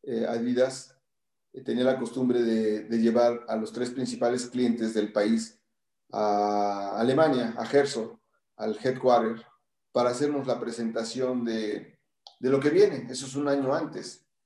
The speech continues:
Se acercaba el Mundial de Alemania y, y, perdón, el de Brasil. Este,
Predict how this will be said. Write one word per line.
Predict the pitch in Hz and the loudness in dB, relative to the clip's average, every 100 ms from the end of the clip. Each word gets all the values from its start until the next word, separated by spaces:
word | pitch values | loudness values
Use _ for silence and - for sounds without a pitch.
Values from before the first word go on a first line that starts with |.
| _ | _
Se | - - _ 131 | -20 -20 _ -8
acercaba | 127 127 165 165 151 - - _ _ _ - | -4 -2 2 4 4 2 -4 _ _ _ -8
el | 131 127 123 | -4 0 0
Mundial | 123 127 143 143 | 0 2 4 4
de | 139 | 2
Alemania | 127 127 139 139 123 - - _ _ _ _ _ _ _ _ _ _ _ _ _ _ _ _ _ _ - | 2 2 0 -2 -6 -8 -14 _ _ _ _ _ _ _ _ _ _ _ _ _ _ _ _ _ _ -14
y, | 131 127 127 123 123 120 120 - - _ _ _ _ _ _ _ | -8 -2 2 2 0 -4 -6 -8 -12 _ _ _ _ _ _ _
y, | - - 139 135 - - - | -18 -8 -8 -8 -14 -12 0
perdón, | 135 147 143 | 4 6 6
el | |
de | 127 | 4
Brasil. | 120 120 151 - - _ _ _ | 2 2 0 -2 -8 _ _ _
Este, | - 127 - 208 - - | -6 -4 -2 -4 -6 -20